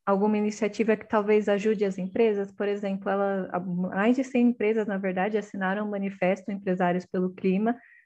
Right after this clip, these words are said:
O objeti-, um dos objetivos é reduzir a emissão de gases,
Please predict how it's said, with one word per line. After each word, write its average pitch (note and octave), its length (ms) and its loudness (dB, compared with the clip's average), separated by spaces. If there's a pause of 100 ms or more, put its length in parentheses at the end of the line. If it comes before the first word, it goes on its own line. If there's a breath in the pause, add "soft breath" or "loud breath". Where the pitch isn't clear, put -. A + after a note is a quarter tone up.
(100)
O G3+ 120 2
objeti-, G3 480 2
um A3 120 2
dos A3+ 100 2
objetivos G3+ 760 0
é F#3 160 2
reduzir F#3 380 -2
a F#3 60 0
emissão F#3+ 380 -4
de F#3 120 0
gases, F#3 480 0